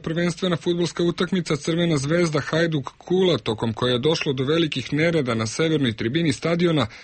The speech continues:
na kojoj su uglavnom smeštene delije najvatrenije pristalice domaćeg kluba. Jedan deo navijača napao je žandarma na dužnosti Nebojšu Trajkovića, koji je tom prilikom bio u civilu i naoružan pištoljem, nakon čega su televizijski snimci tog brutalnog događaja obišli svet.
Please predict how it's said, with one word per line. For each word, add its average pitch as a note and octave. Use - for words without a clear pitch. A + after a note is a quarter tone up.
na F3+
kojoj F3
su -
uglavnom D#3+
smeštene D3
delije C#3
najvatrenije C3
pristalice C3+
domaćeg B2
kluba. C3+
Jedan G#2
deo A#2+
navijača B2+
napao D3+
je D#3+
žandarma D#3+
na B2+
dužnosti D3+
Nebojšu D3
Trajkovića, E3
koji G3
je F3+
tom F3+
prilikom E3+
bio F3
u C3+
civilu D#3+
i B2+
naoružan B2+
pištoljem, D#3+
nakon F3+
čega E3
su D3+
televizijski D3
snimci D#3
tog C3
brutalnog C#3
događaja D3
obišli G#2
svet. D3+